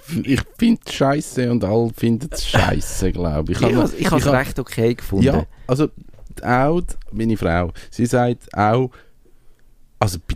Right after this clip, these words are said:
Speaker 1: dem Desaster, was sie schon angerichtet haben in dieser Staffel acht, ich meine, sie haben es ja so lange rausgezögert und dann haben sie irgendwie genau noch eine Viertelstunde gehabt, um irgendwie
Speaker 2: Ja.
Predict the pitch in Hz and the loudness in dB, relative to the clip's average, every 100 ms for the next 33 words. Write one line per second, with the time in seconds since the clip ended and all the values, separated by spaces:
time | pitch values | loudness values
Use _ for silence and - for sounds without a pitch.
0 | - 95 117 120 - 90 - 87 123 - | 2 2 2 0 0 0 2 2 2 -2
1 | 87 82 82 - 78 - 95 - - 127 | -2 0 -2 -2 -4 2 2 2 0 -2
2 | - - 98 82 80 85 90 - 92 - | -2 -6 0 0 2 2 2 0 -4 -2
3 | - - 85 - - 82 80 80 - 80 | -4 0 -2 -2 0 0 2 -2 -2 0
4 | 90 98 98 - 104 110 - 85 78 80 | 2 4 2 0 -2 -4 0 2 4 2
5 | 80 82 85 85 90 80 - 92 90 85 | 0 0 0 0 2 2 0 2 2 2
6 | 90 90 107 95 90 92 90 - 95 110 | 2 2 2 0 0 -4 -4 0 0 2
7 | 98 - 82 92 85 110 | -2 0 0 2 4 2